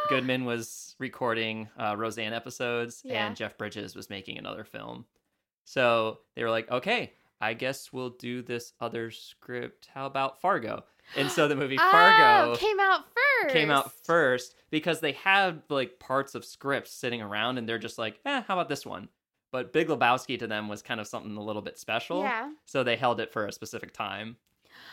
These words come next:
Speaker 2: Oh, that's so smart, 'cause I couldn't imagine anybody else in those roles.
Speaker 1: Mm-hmm.
Speaker 2: But the whole premise of the movie, and this kind of, I have a couple notes that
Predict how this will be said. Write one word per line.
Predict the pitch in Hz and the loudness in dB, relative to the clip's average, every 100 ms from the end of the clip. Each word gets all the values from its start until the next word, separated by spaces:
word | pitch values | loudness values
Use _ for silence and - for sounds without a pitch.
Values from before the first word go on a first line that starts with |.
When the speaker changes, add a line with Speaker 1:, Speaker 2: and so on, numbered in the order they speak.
| - | -16
Speaker 2:
Oh, | 277 | -8
that's | 330 392 - | -6 -6 -6
so | 311 285 | -6 -6
smart, | - 277 240 | -6 -6 -6
'cause | - 240 | -8 -14
I | 240 | -12
couldn't | 254 311 285 | -8 -8 -6
imagine | 226 214 202 208 202 185 | -8 -6 -6 -6 -10 -12
anybody | 190 202 190 185 | -10 -10 -10 -8
else | 185 185 | -8 -10
in | 202 190 | -12 -12
those | 185 185 - | -12 -14 -14
roles. | 185 180 151 - 240 - - | -10 -8 -8 -10 -14 -20 -14
Speaker 1:
Mm-hmm. | 226 202 196 | -10 -10 -8
Speaker 2:
But | 294 277 269 | -6 -4 -2
the | 277 | -2
whole | 277 370 359 359 359 359 - _ | -2 -2 -2 -2 -4 -6 -12 _
premise | - 359 381 | -4 -2 -2
of | 349 | -4
the | 254 | -6
movie, | 277 311 233 | -4 -2 -2
and | 240 | -4
this | 262 | -6
kind | - 294 370 440 | -8 -8 -6 -6
of, | 330 | -6
I | 240 247 | -6 -6
have | 254 359 | -4 -4
a | 359 | -4
couple | - 311 277 | -10 -10 -8
notes | 226 233 240 - - | -6 -6 -6 -8 -6
that | 202 190 202 | -4 -4 -8